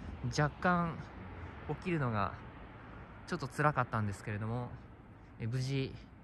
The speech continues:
えー、何事もなく、えー、列車の発車前に大村駅に戻ってくることができました。え、ここから、え、未乗区間となっております、え、北の区間を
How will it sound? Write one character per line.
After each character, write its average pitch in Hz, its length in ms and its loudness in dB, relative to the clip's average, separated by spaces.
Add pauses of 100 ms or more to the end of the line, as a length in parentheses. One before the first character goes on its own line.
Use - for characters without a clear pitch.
え 120 240 0
ー、 - 20 2
何 120 180 4
事 127 200 2
も 123 100 4
な 120 140 6
く、 87 240 0 (1000)
え 101 320 2
ー、 107 40 0
列 127 140 4
車 113 140 2
の 101 80 6
発 101 260 4
車 120 100 4
前 120 200 10
に 107 200 6
大 117 140 4
村 123 220 8
駅 107 200 4
に 101 80 6
戻 104 180 6
っ - 20 0
て - 140 0
く 104 80 2
る 98 80 4
こ 98 80 2
と 101 80 6
が 110 160 8
で 101 120 6
き 101 60 2
ま 98 120 6
し - 60 -2
た。 90 260 4 (1080)
え、 101 80 0
こ - 160 -6
こ 117 100 2
か 117 120 4
ら、 113 260 8 (840)
え、 107 60 2
未 127 160 8
乗 147 400 8
区 - 120 -12
間 120 180 4
と 107 60 4
な 107 100 8
っ - 20 6
て - 140 2
お 98 40 6
り 98 60 4
ま 104 140 6
す、 104 340 2 (880)
え、 104 140 2
北 - 240 6
の 147 100 6
区 - 100 -8
間 117 440 4
を 120 80 0